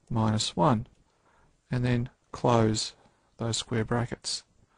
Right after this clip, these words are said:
So there's our first row there, our second row here, and now we're going to put in the last row.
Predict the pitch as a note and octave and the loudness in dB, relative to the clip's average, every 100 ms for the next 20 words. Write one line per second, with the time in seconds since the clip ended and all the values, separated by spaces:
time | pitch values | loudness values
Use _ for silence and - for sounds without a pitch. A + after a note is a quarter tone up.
0 | _ _ _ _ _ _ - - A#2 A2+ | _ _ _ _ _ _ -16 -6 -2 0
1 | A2+ G#2 - C3+ C3 C3 C3 C#3 - _ | 0 -2 0 0 2 4 6 6 2 _
2 | - C3 D#3+ D#3+ _ _ _ _ _ - | 0 2 2 0 _ _ _ _ _ -20
3 | _ _ _ _ D3 - - B2+ B2+ B2+ | _ _ _ _ -8 -2 0 0 0 4
4 | A#2+ A#2+ - _ - D3 F#3+ - _ _ | 4 2 -4 _ 0 2 2 0 _ _
5 | - - _ _ - A#2 A2+ A2+ A#2 A2+ | -20 -20 _ _ -6 -2 0 0 2 0
6 | - A#2 A2+ A2 A#2 C3+ C#3+ - A2+ E3 | 2 2 2 2 2 4 2 2 4 4